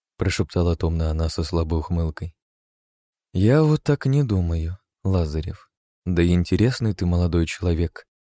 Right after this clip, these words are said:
Не по годам силен, убиваешь без тени сомнения. В восемнадцать лет духовный воин перевернул с ног на голову все воинские устои за последние тридцать лет.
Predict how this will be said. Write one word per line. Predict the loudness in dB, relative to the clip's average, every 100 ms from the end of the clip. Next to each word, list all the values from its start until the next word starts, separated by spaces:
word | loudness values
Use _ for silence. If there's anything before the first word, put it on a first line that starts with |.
| _
Не | -2 2
по | 2
годам | 2 4 4 2
силен, | 0 0 2 2 2
убиваешь | 0 0 0 0
без | -2 -4 -2
тени | -2 0
сомнения. | 0 -2 0 0 0 0 -2 -6 _ _ _
В | -2
восемнадцать | 0 2 2 2 0 -2
лет | 0 0
духовный | 0 -2 0 2
воин | 2 0 0 0 -2 -4 _ _
перевернул | 0 2 4 4 4 2
с | 2
ног | 0 0
на | 2 2 2
голову | 2 2 0
все | 0 0
воинские | 4 2 0 -2 -2
устои | 0 0 2
за | 0
последние | -2 -2 0 0 0 0
тридцать | 0 0 -2 -4
лет. | -2 -2 -4